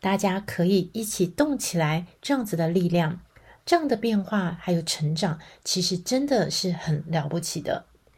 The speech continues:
优律思美这一项教育艺术，它虽然可以看到每一个人很鲜明的展现他自己、展现个性，但是呢，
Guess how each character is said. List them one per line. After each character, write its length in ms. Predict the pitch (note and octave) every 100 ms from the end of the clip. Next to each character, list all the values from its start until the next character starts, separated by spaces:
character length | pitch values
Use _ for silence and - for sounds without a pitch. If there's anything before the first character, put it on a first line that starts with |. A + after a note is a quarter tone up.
| _ _ _ - _ -
优 120 | C4
律 140 | C4+ C4
思 160 | -
美 260 | A#3+ G#3 D#3+
这 160 | G3
一 60 | F#3+
项 380 | F3+ F#3 E3+ - - -
教 240 | - A3+ F#3
育 160 | F3+ F3
艺 220 | F#3+ F3
术， 400 | F3 - F3+ F3+ - - -
它 200 | A3 A#3
虽 200 | A3+ A#3+
然 260 | A3+ G3+
可 100 | G3+
以 80 | G#3+
看 300 | G3+ - G3
到 300 | G3+ G3 F#3 - - _
每 220 | F#3 F3
一 20 |
个 160 | G3 C4
人 280 | A3 G3 G#3
很 200 | G#3 F3+
鲜 320 | F3+ - D4+
明 300 | D4 G3+ G#3+
的 240 | A3+ A#3 - - -
展 200 | G3+ D#3+
现 200 | A3+ G#3+
他 120 | A3
自 240 | A3+ D4+
己、 320 | D4 F3 D3 - -
展 160 | - E3
现 200 | G#3+ A3
个 180 | D4 C4+
性， 360 | - B3 G3 - - -
但 160 | - D4+
是 200 | D4 D4
呢， 240 | C4+ B3+